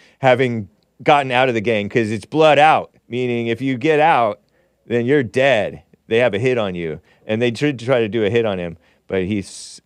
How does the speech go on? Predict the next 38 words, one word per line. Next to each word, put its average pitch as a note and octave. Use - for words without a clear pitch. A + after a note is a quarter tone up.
he's A2+
survived G2
'cause F2
it's F2
just G2
been, G#2
like, F2+
one-on-one G2
type G2
of E2+
situations. E2+
They G2
tried -
to G2+
drop G#2
a G#2
phone G2
on F#2
him F2+
<laughs> C#3+
and A#2
stuff -
like G2+
that. G2
But A2+
if A2
it C#3
was, B2
like, B2
eighteen C#3+
guys, A#2+
then A2
it'd G2+
be F#2+
his G2
time F#2+
to F2
go. F2+